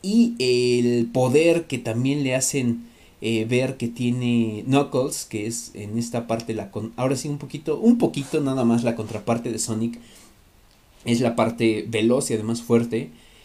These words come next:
y que ya, ya hay alguien que se le ponga enfrente un poco a Sonic y poderlo, no, no que sea im-, eh, no sea imparable,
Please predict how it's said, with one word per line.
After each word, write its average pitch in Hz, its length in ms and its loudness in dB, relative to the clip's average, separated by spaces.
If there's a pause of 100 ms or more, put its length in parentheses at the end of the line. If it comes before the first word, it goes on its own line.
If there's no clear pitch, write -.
y 117 180 -4
que 107 580 -2
ya, 127 240 0
ya 131 140 -2
hay 131 100 2
alguien 120 300 0
que 117 100 -8
se 107 140 -8
le 104 100 -8
ponga 117 300 0
enfrente 113 400 -6
un 107 100 -8
poco 107 260 -6
a 101 60 -6
Sonic 110 300 -6 (100)
y 117 100 -8
poderlo, 104 680 -4 (160)
no, 160 280 2
no 180 240 0
que 151 120 0
sea 131 200 0
im-, 135 160 -2 (160)
eh, 107 240 -4
no 123 160 4
sea 139 180 0
imparable, 131 640 -2